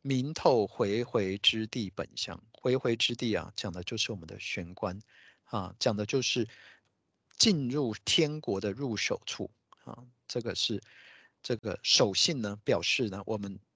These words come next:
常常自信呢，我们自信仁义礼智信呢，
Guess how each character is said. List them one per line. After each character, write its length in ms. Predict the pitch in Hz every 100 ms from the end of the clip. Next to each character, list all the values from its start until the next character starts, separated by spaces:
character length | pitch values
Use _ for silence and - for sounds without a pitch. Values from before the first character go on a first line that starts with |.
| -
常 240 | - 113
常 240 | - 110 110
自 280 | - 165 117
信 240 | - 135
呢， 120 | 92 -
我 80 | 113
们 160 | 113
自 220 | 117 175 143
信 180 | 143 104
仁 240 | 113 156
义 140 | 151
礼 140 | 101 85
智 220 | - 117
信 200 | 104 -
呢， 180 | 92 -